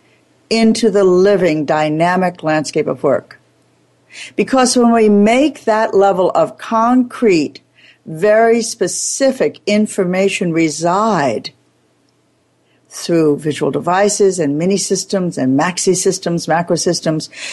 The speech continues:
we literally see how we think,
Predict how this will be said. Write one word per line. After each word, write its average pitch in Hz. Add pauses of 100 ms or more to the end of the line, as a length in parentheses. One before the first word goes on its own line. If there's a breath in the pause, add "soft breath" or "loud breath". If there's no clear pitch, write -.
(160 loud breath)
we 226
literally 220
see 302
how 226
we 151
think, 143